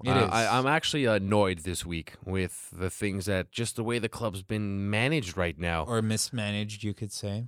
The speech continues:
Speaker 2: Yeah, it's, uh, especially when it came to the decisions made on the pitch at Stoke.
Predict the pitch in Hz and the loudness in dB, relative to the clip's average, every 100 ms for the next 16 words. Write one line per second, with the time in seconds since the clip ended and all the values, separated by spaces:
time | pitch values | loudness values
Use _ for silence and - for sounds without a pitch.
0 | - 107 101 90 85 90 107 107 - 113 | -4 0 2 2 0 -2 -2 -2 -2 2
1 | 101 101 98 - 113 165 165 175 165 135 | 4 4 4 2 0 0 0 0 0 -2
2 | - 135 135 123 110 90 104 - 120 107 | 0 -2 -2 -4 -4 -4 -4 -2 -2 -2
3 | 110 95 101 98 101 101 98 - 98 101 | -4 -4 -4 -2 -2 -4 -6 -6 -8 -4
4 | 87 95 - - - 92 82 | -4 -4 -4 -4 -2 -2 -2